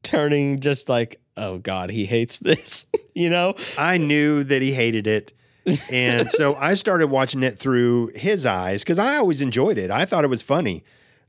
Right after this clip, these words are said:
Speaker 2: Uh, but I started watching it through his eyes, and it's slow, and I'm like, "Oh man, this isn't as funny as I remembered it to be either." So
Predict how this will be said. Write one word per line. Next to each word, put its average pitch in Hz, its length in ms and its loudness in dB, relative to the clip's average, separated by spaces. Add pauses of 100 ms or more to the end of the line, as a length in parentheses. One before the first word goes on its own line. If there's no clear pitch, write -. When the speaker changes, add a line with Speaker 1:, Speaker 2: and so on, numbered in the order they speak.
(120)
Speaker 2:
Uh, 127 240 0
but 127 200 0
I 139 80 2
started 170 240 0
watching 151 260 0
it 131 100 -6
through 123 160 0
his 135 200 2
eyes, 120 320 0
and 95 120 -4
it's 95 140 -8
slow, 131 560 2
and 110 100 0
I'm 107 120 -4
like, 101 240 -4
"Oh 98 100 -6
man, 90 240 -4
this 98 160 -4
isn't 95 120 -4
as 92 120 -4
funny 95 200 -4
as 90 100 -2
I 87 60 0
remembered 87 340 -2
it 87 100 -4
to 92 80 -6
be 90 160 -2
either." 87 220 -2
So 101 340 -2